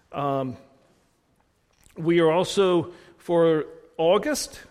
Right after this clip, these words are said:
uh, we're doing a Step Out in Service project. Uh, and so we're, um, wanting to bless the teachers and other staff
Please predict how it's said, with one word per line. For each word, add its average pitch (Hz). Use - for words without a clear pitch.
uh, 143
we're 147
doing 165
a 131
Step 156
Out 151
in 131
Service 165
project. 160
Uh, 127
and 131
so 170
we're, 165
um, 147
wanting 190
to 190
bless 165
the 175
teachers 220
and 175
other 170
staff 180